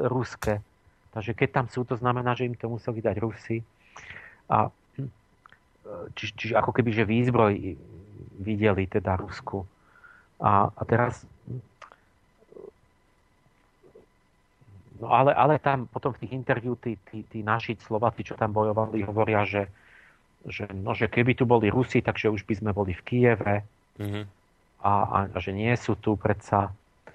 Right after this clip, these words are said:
Speaker 1: A, a teraz sa Farkaša pýtam, je tam, a není tam armáda? A,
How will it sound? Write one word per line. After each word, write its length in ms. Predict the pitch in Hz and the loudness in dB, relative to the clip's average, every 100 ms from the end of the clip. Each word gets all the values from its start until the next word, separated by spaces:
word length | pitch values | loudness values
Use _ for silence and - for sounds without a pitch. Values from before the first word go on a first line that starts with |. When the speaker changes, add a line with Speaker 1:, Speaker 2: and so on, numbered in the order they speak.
| - _ - - | -20 _ -20 -10
Speaker 1:
A, 320 | - 104 95 | 0 4 4
a 420 | - - 123 135 - | 2 -6 -8 -8 -2
teraz 240 | 120 110 107 | 0 0 0
sa 80 | |
Farkaša 460 | - 117 117 117 - | 0 0 0 -4 -6
pýtam, 320 | 101 - 92 | -8 -8 -4
je 80 | 98 143 | 2 2
tam, 160 | 160 135 | 2 0
a 80 | |
není 240 | 113 117 110 | -2 -2 -2
tam 160 | 107 | -4
armáda? 480 | 101 98 101 98 98 - _ _ _ _ _ _ _ _ _ _ _ _ _ _ - 277 | -2 -2 -2 -4 -8 -10 _ _ _ _ _ _ _ _ _ _ _ _ _ _ -18 -6
A, 320 | - 101 95 | -4 -2 -4